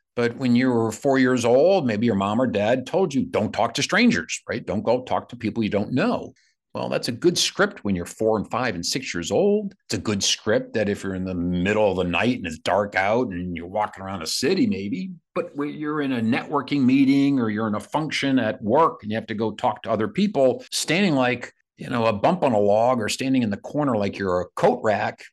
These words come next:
is not advantageous. So we do have to go out and talk with people.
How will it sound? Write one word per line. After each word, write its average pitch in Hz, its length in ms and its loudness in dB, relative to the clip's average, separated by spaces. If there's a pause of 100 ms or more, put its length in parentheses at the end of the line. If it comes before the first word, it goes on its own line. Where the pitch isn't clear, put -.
(200)
is 123 200 -12
not 131 320 -2
advantageous. 135 840 -2 (380)
So 104 100 -8
we 127 200 0
do 180 140 2
have 147 240 -2
to 123 80 -4
go 98 140 -2
out 92 200 -2
and 92 100 -10
talk 87 220 -2
with 82 160 -14
people. - 420 -14